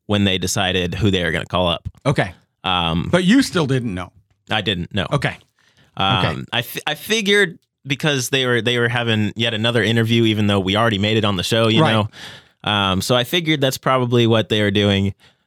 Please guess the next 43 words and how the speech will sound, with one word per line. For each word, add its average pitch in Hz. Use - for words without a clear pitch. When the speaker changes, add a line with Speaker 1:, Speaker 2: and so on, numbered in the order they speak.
Speaker 1:
but, 98
um, 92
didn't 117
know 117
for 107
sure, 104
but 98
I 95
figured 95
that's, 95
that's -
why, 98
or 95
if -
that's 104
a 104
possibility, 120
then 110
I'm 107
gonna 110
give 107
'em 113
all 113
my 120
energy, 120
you 92
know? 107
Speaker 2:
That's 302
Speaker 1:
And 381
Speaker 2:
great. 311
Speaker 1:
like 170
I 185
said, 180
I 110
was 135
happy 139
to 120
be 127
there, 127
so 127
it 127
wasn't 127
too 127